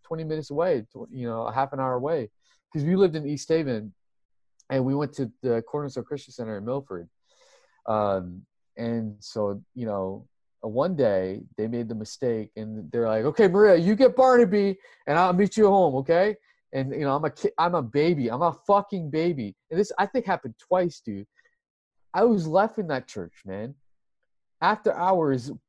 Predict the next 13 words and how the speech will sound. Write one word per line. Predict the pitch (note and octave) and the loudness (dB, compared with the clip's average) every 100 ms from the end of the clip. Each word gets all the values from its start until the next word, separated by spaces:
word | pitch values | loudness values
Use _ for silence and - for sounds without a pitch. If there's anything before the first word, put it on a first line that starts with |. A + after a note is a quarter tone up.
| _ | _
you | - D3+ | -8 -2
know, | C#3 | -2
with | C3 | -2
the | B2+ | -6
cross | - F3 F3 D#3 | -4 2 2 2
beaming, | A#2 D3+ E3+ C3+ | -4 -6 -4 -6
blue | A2+ D#3 | -6 -6
cross | D#3 F3 D#3+ D#3 | -2 0 0 -2
beaming | A#2 A#2 D3 D3+ D3 C#3+ B2+ A2+ | -14 -8 -6 -6 -6 -8 -8 -8
in, | C3 | -8
in | C3+ | -8
the | A#2+ | -6
distance. | G#2+ D3+ - G#2 G#2+ - | -4 -4 -4 -10 -12 -18